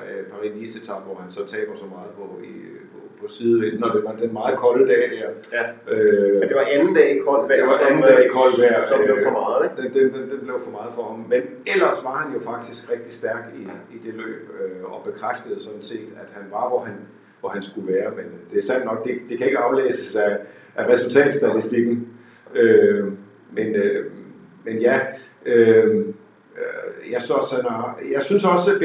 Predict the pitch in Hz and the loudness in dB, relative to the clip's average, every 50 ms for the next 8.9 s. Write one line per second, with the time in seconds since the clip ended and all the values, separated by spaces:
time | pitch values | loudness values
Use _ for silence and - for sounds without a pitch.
0 | 156 147 139 - - 185 185 170 - 139 127 120 120 120 - 120 - 120 - - | 0 0 0 -2 -2 -2 -2 -2 0 0 0 0 0 -2 -4 -6 -6 -6 -6 -4
1 | 170 165 151 131 113 113 113 110 110 113 110 107 110 120 139 135 - - 127 127 | -4 -2 -2 -2 0 -2 -2 -2 -4 -4 -6 -8 -10 -10 -10 -10 -8 -6 -4 -4
2 | 127 131 135 127 120 117 113 117 113 117 120 120 110 117 131 143 143 135 131 120 | -4 -4 -4 -6 -6 -8 -12 -12 -10 -8 -8 -6 -6 -6 -4 -4 -4 -4 -4 -6
3 | 120 113 117 - - 127 120 135 147 147 147 143 139 131 123 127 123 120 117 117 | -6 -6 -6 -8 -8 -10 -8 -8 -8 -8 -6 -8 -8 -4 2 4 4 4 4 2
4 | 120 120 127 151 143 147 - - 120 107 104 104 104 104 107 - - - 110 - | -4 -8 -8 -8 -10 -10 -10 -10 -8 -8 -8 -8 -8 -10 -12 -14 -18 -20 -20 -20
5 | 107 107 107 107 107 - 123 120 127 139 143 127 117 - - - - 117 - - | -20 -16 -16 -14 -10 -6 -6 -2 -2 -2 -2 -2 -4 -6 -8 -10 -12 -16 -18 -20
6 | - - - - - _ _ - - - 127 127 123 127 - - - - - 139 | -20 -20 -20 -20 -20 _ _ -12 -6 -2 -2 -2 -2 -2 -6 -10 -12 -6 -4 -2
7 | 127 - - 151 143 127 117 117 110 110 107 107 107 107 104 98 98 95 95 95 | -2 -2 0 0 2 2 4 2 2 0 0 0 0 -2 -2 -2 -4 -4 -4 -4
8 | 117 143 - - 127 117 113 123 123 117 - 120 - 113 120 123 123 123 | -4 -4 -4 -4 -2 0 0 0 0 0 -4 -8 -8 -6 -6 -4 -6 -6